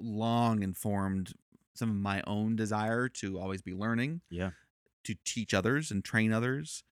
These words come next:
Speaker 1: Um, and to a degree that as Christians, we believe in the priesthood of all believers.
Speaker 2: Yeah.
Speaker 1: I think there's something also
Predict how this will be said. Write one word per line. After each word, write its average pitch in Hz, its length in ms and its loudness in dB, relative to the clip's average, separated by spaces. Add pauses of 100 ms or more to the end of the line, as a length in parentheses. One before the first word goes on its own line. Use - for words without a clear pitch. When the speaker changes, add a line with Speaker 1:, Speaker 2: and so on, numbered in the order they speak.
(340)
Speaker 1:
Um, 101 580 0 (800)
and 113 260 2 (960)
to 139 180 2
a 123 40 2
degree 117 540 -2
that 120 260 2
as 98 260 -2
Christians, 117 680 -4
we 101 140 -2
believe 107 640 -2
in 104 280 -4
the 95 60 -8
priesthood - 540 -6
of 95 100 -8
all 104 160 -2
believers. 101 720 -6
Speaker 2:
Yeah. 90 200 0 (520)
Speaker 1:
I 113 120 0
think 135 220 -4
there's 107 200 -4
something 123 420 -6
also 104 580 -2